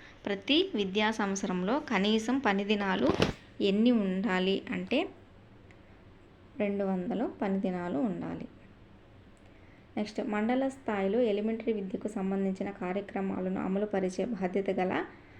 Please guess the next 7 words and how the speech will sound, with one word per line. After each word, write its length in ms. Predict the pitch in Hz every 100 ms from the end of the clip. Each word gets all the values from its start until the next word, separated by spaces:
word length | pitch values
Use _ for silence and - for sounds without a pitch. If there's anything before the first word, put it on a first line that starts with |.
| - -
అధికారి 800 | 196 202 208 214 196 226 277 277
ఎవరు? 380 | 190 180 180 180 - - - - - - - - - - - - - - - - - - - - - - - - -
బాధ్యత 380 | 180 185 196
గల 360 | 196 190 190 320 339 - - -
అధికారి 640 | 196 190 196 196 190 262 359 - - - - -
ఎవరు 320 | 196 196 202 202
అంటే 440 | 190 185 - -